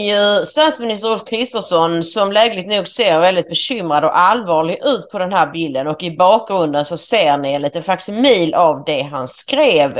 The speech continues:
på Facebook igår.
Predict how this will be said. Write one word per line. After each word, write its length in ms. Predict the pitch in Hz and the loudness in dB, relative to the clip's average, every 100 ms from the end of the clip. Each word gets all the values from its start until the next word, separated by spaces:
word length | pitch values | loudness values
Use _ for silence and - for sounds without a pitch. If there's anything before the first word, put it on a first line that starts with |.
| - _ | -8 _
på 480 | 202 175 139 131 120 - _ | 0 4 4 2 -4 -12 _
Facebook 920 | 254 214 139 - - - 320 - - - | 0 0 -2 -8 -8 0 0 0 -8 -8
igår. 800 | 160 160 - 170 - 156 165 | -8 -6 -2 -2 2 2 2